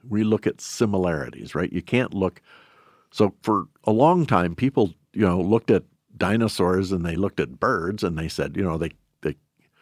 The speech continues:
a lot of people thought they couldn't be related because there's so many differences between them,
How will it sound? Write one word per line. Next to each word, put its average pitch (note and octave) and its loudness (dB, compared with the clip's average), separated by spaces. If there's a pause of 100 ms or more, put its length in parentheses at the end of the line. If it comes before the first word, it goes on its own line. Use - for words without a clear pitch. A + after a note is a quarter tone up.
(520)
a - -6
lot A#2 4
of A#2 0
people G2+ -2
thought F2+ 0
they D2+ 0
couldn't C3+ -2
be F#2+ 2
related F2 2
because F#2+ 0
there's F#2 2
so A2+ 0
many G2+ 0
differences D#2+ -4
between D2 -8
them, A1 -12